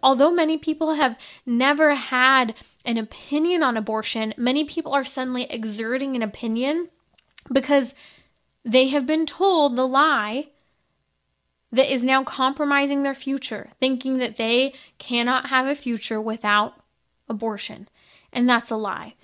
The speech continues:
You don't need abortion to have a future, an education,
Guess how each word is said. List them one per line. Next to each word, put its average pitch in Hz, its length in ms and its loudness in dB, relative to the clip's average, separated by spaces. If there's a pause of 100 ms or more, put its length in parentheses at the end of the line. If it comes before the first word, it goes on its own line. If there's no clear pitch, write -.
You 247 180 4
don't 285 260 4
need 311 160 2
abortion 240 420 -2
to 233 100 -6
have 214 180 -8
a 208 60 -12
future, 339 600 0 (400)
an 226 100 0
education, 294 880 0